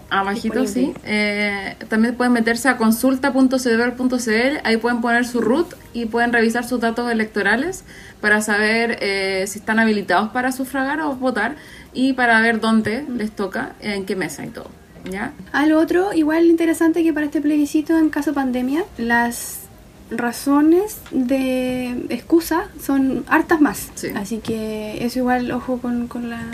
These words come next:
Speaker 2: con las páginas de
Speaker 1: Hay un horario protegido para el adulto mayor para votar, que también es importante, creo que era de dos a cinco, una cosa así, em, que era exclusivo para el adulto mayor. Y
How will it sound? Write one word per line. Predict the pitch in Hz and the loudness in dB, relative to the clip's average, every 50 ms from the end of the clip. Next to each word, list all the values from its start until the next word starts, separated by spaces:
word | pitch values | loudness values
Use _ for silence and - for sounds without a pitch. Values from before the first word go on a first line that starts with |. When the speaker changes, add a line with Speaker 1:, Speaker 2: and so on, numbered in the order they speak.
| 233 233 - | -10 -10 -10
Speaker 2:
con | - 240 233 | -10 -10 -12
las | 220 - | -10 -10
páginas | - 233 - - 233 202 | -12 -10 -10 -10 -10 -10
de | - 226 202 | -8 -2 2
Speaker 1:
Hay | 190 202 220 | 4 6 6
un | 226 233 | 6 6
horario | 226 208 208 214 226 247 | 6 6 6 6 6 6
protegido | 220 233 226 226 220 - - 226 226 233 | 4 2 2 0 -2 0 2 2 2 2
para | 247 247 | 2 2
el | 247 254 | 2 2
adulto | 247 247 254 247 262 254 | 2 2 2 2 4 4
mayor | 254 254 254 262 254 | 6 6 6 4 4
para | 262 254 254 254 | 2 2 4 4
votar, | 254 254 233 202 196 | 4 2 2 0 0
que | - 202 | 0 -2
también | 196 190 196 202 208 | -2 -2 -2 0 2
es | 214 | 4
importante, | 214 220 220 226 220 - 190 185 185 180 - 185 | 4 2 2 0 -2 -4 -4 -4 -4 -6 -6 -8
creo | - - - - | -8 -10 -6 -4
que | 208 | -2
era | 202 202 196 | -2 0 2
de | 185 185 180 | 2 2 2
dos | 160 180 190 190 | 2 2 0 0
a | 196 185 | -2 -4
cinco, | - - 196 185 190 180 185 - | -4 -4 -2 -2 -2 -2 -4 -4
una | 170 170 170 | -6 -6 -6
cosa | 170 - 175 180 170 | -8 -8 -10 -10 -12
así, | - - 180 170 - - | -12 -12 -12 -12 -6 -2
em, | 180 175 175 170 170 170 170 175 175 | 0 2 2 2 2 0 0 -2 -2
que | - 190 | 0 0
era | 185 185 190 | 2 2 2
exclusivo | 185 - 214 196 190 - 214 208 208 | 0 0 -2 -2 0 2 2 2 2
para | 214 214 208 | 2 0 0
el | 214 | 2
adulto | 208 208 214 208 214 220 | 2 0 0 0 -2 -4
mayor. | 214 208 185 170 156 135 - - - - | -4 -2 -4 -4 -6 -8 -10 -14 -8 2
Y | 214 220 214 214 214 | 4 4 4 4 2